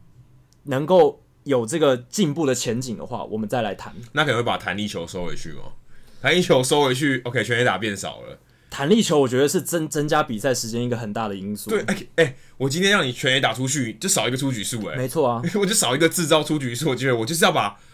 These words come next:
Speaker 2: 五十四个出局数，两边二七，有可能不到五十四啊，但是就是要把那出局数消耗完嘛。啊，你今天给他弹力球，你消耗的几率，消耗一个出局数的几率就变低了，那我就时间就变拉长。
Speaker 1: 对，而且不知道有多少大局是因为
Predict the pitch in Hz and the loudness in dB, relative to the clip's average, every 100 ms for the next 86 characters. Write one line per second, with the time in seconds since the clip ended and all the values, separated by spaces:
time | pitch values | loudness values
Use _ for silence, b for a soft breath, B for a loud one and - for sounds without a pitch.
0 | b b b 131 123 135 170 147 139 135 | b b b -4 -2 -2 0 0 0 -2
1 | 107 120 113 110 113 139 147 127 - 113 | -2 -4 0 0 2 0 2 0 -2 -2
2 | 135 170 131 120 135 110 92 - 107 82 | 0 2 2 2 2 2 -4 -8 -8 -10
3 | 71 b b b b 170 160 175 147 - | -12 b b b b 2 4 0 0 -6
4 | - - - - 165 208 175 131 160 165 | -20 -20 -20 -6 2 2 2 -2 -2 -4
5 | 131 160 131 127 127 127 90 65 67 - | -4 -4 0 0 2 0 0 -6 -16 -4
6 | 180 123 110 151 123 104 123 131 113 120 | -4 -2 -4 -4 -4 -4 -4 -4 -4 -2
7 | 123 95 76 110 135 147 139 123 120 127 | -4 -6 -8 -6 -4 0 0 0 -6 -8
8 | 131 - b b - 160 156 143 143 127 | -10 -20 b b -6 0 0 0 -2 -4
9 | 117 143 131 117 - 120 127 113 131 127 | -4 -2 -2 -2 -4 -6 -6 -4 -4 -6
10 | - 110 104 92 - b b - 156 104 | -6 -4 -2 -4 -8 b b -4 -2 0
11 | 123 131 110 120 127 113 92 101 - - | -2 -4 -4 -2 -2 -2 -2 -4 -6 -2
12 | 139 120 110 104 _ 185 180 - 220 180 | 2 4 2 -2 _ 4 4 4 0 4
13 | 202 165 120 143 160 123 - 160 120 120 | 6 6 6 2 4 2 2 2 2 0
14 | 117 117 143 147 151 | -6 -4 -4 0 0